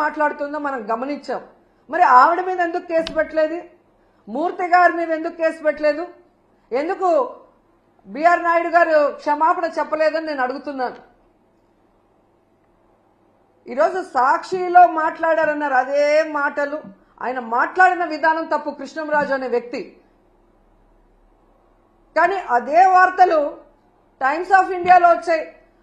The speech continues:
అదే న్యూస్ ఈటీవీలో వచ్చింది. మరి వాళ్ళ ఆఫీసుల మీద ఎందుకు దాడులు జరగలేదు? వాళ్ళ మీద ఎందుకు కేసులు పెట్టలేదు?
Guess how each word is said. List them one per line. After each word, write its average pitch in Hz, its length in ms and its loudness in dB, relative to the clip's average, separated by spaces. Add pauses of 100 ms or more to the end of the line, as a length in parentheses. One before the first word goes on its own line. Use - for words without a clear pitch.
(120)
అదే 285 340 0 (240)
న్యూస్ 381 320 0 (220)
ఈటీవీలో 370 500 0
వచ్చింది. 330 380 -8 (640)
మరి 359 180 0 (140)
వాళ్ళ 330 300 4
ఆఫీసుల 370 520 2
మీద 392 100 -2
ఎందుకు 339 300 0 (160)
దాడులు 339 300 4 (100)
జరగలేదు? 262 500 -2 (440)
వాళ్ళ 294 300 6
మీద 392 160 -4
ఎందుకు 370 340 0 (120)
కేసులు 320 340 0
పెట్టలేదు? 254 460 -2